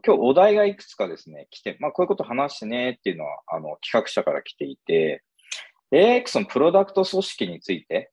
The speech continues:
まあ、今日はプロダクトどう作ってんのっていうのをちょっと深掘ってほしいってことなんですけど、まあ、実はプロダクト組織っていう組織はなくて、事業部制なんですね。あの、当社は事業部制で、それぞれの事業の中に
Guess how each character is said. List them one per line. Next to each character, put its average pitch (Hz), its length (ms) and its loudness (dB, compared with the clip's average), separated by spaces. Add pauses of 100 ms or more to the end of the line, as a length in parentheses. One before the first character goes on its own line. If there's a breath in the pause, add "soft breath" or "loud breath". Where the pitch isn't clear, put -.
ま 170 120 2
あ、 - 20 4
今 147 180 -10
日 - 80 2
は 208 80 4
プ - 160 -4
ロ 151 80 4
ダ 202 80 6
ク 202 60 2
ト 202 100 2
ど 180 160 4
う 180 60 0
作 - 160 -4
っ - 20 -14
て 185 160 2
ん 151 80 -2
の 151 160 4
っ 156 100 -6
て 123 100 -2
い - 20 0
う - 20 -2
の 95 80 -2
を - 40 -4
ち - 80 -14
ょ - 20 -12
っ - 20 -12
と - 80 -20
深 - 220 -4
掘 90 80 -6
っ 101 100 -4
て - 80 -14
ほ - 80 -20
し - 140 -14
い 85 60 -12
っ - 20 -20
て - 80 -14
こ - 120 -10
と 95 120 -6
な 92 120 0
ん - 60 -18
で - 80 -12
す - 80 -16
け - 140 -18
ど、 90 340 2 (340 loud breath)
ま 220 100 4
あ、 185 40 2
実 175 160 4
は 202 60 4
プ - 180 0
ロ 277 160 6
ダ 330 160 4
ク 320 80 -20
ト 294 140 0
組 302 180 0
織 262 200 -2
っ 233 80 -4
て 160 80 2
い - 20 4
う - 20 4
組 147 160 0
織 - 140 -2
は 95 80 4
な 82 100 -6
く - 60 -16
て、 85 120 -10
事 117 160 2
業 208 140 6
部 214 80 2
制 208 160 2
な 180 100 2
ん - 60 -6
で - 60 -18
す - 80 -18
ね。 123 180 -6 (320)
あ 107 160 0
の、 107 560 2
当 160 120 2
社 113 160 0
は 82 80 -6
事 101 200 -2
業 175 200 4
部 180 120 -6
制 180 240 0
で、 185 340 2
そ - 160 -4
れ 233 100 -4
ぞ 285 120 -2
れ 233 60 -4
の 127 120 -2
事 113 120 -4
業 104 100 -2
の 95 60 -6
中 107 180 -2
に - 80 -12